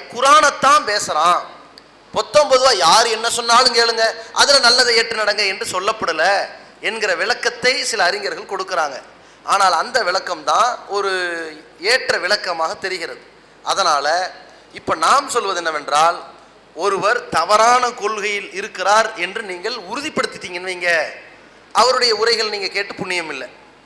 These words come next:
கொள்கை தவறா இருக்குல்ல, அதே நேரத்துல நீங்க தவறான கொள்கையில் உள்ளவர்னு தெரியுது ஒருத்தரை. அவர் என்னென்ன தவறெல்லாம் செஞ்சிருக்கிறாரு,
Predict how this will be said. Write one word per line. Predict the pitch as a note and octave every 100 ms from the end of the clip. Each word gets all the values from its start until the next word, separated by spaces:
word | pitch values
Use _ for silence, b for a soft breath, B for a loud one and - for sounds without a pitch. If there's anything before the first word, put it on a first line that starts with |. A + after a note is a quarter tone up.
| -
கொள்கை | G#3+ C#4+ C#4 C4+
தவறா | A3+ A#3 A3
இருக்குல்ல, | G#3+ A#3 A#3 D#3+ - - - - _ _ -
அதே | E3 B3 D4
நேரத்துல | A#3+ G3+ F#3+ D#3+ E3 F#3+ G3 - - - -
நீங்க | D3+ A3 B3 A3
தவறான | - F#3+ A#3+ C4+ C#4 C4+
கொள்கையில் | B3 A#3+ B3 A#3+ A#3 G#3
உள்ளவர்னு | A#3+ A#3 A3 A3 B3+ -
தெரியுது | B3 C#4+ C4 A#3+
ஒருத்தரை. | A3 A3 D#3 - - - - - - - -
அவர் | A3 A3 G3
என்னென்ன | A3 D4 D#4 D#4
தவறெல்லாம் | D4 C4+ C4 C4 C4 B3+
செஞ்சிருக்கிறாரு, | A3 A3 G#3+ G3+ E3+ D#3